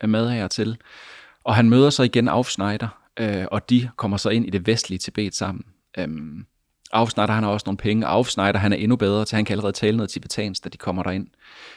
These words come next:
De forklæder sig som, øh, som pilgrimme igen, og, og prøver simpelthen at øhm, at der er ikke nogen, der skal se, at de udlændinge udgiver sig for pilgrimme, der skal til, øh, Mount Kailash,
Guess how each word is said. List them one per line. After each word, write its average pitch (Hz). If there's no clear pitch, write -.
De 107
forklæder 110
sig 87
som, 82
øh, 76
som 104
pilgrimme 104
igen, 98
og, 82
og 92
prøver 98
simpelthen 92
at 78
øhm, 62
at 95
der 92
er 92
ikke 98
nogen, 107
der 107
skal -
se, -
at -
de 101
udlændinge 95
udgiver 120
sig 95
for -
pilgrimme, 98
der 82
skal 87
til, 90
øh, 82
Mount 85
Kailash, 95